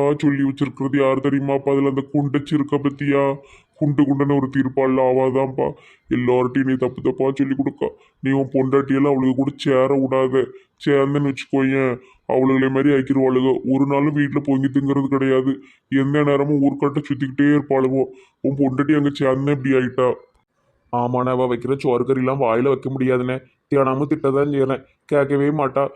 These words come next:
Speaker 2: மூஞ்சுக்கு கிரீம் அது இதுன்னு வாங்கணும்னு காசை பூரா கறியாக்குறா.
Speaker 1: என்னடே சொல்லுத?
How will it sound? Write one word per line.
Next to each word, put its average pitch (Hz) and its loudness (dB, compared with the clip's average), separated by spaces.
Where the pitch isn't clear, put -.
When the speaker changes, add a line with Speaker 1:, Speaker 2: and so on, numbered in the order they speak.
Speaker 2:
மூஞ்சுக்கு 143 -2
கிரீம் 147 0
அது 139 0
இதுன்னு 147 0
வாங்கணும்னு 143 -2
காசை 147 -2
பூரா 147 0
கறியாக்குறா. 143 0
Speaker 1:
என்னடே 139 0
சொல்லுத? 104 0